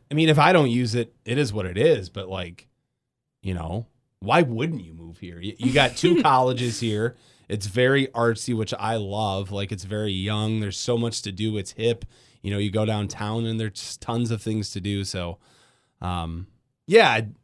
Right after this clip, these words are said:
Speaker 1: it just, c-, it, it continues to go in what we're talking about. Just learn new things, do new things, try new things. You know,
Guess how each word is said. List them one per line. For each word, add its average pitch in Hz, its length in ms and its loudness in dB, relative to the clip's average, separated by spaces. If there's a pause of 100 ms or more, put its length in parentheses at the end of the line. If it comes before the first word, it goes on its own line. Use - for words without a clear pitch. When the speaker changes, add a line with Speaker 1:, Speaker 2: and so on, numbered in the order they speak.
(120)
Speaker 1:
it 120 140 -2
just, 127 320 -4
c-, 185 80 0
it, 139 280 0
it 135 200 -2
continues 143 480 0
to 123 80 -4
go 120 240 0
in 113 60 0
what 107 120 -2
we're 101 100 -4
talking 98 380 -2
about. 98 180 -2
Just 120 200 -6
learn 113 240 -2
new 107 140 -2
things, 101 400 -6
do 262 260 -2
new 147 180 2
things, 85 400 -10
try 185 320 2
new 143 160 4
things. 92 560 -6 (420)
You 117 120 -4
know, 123 240 -2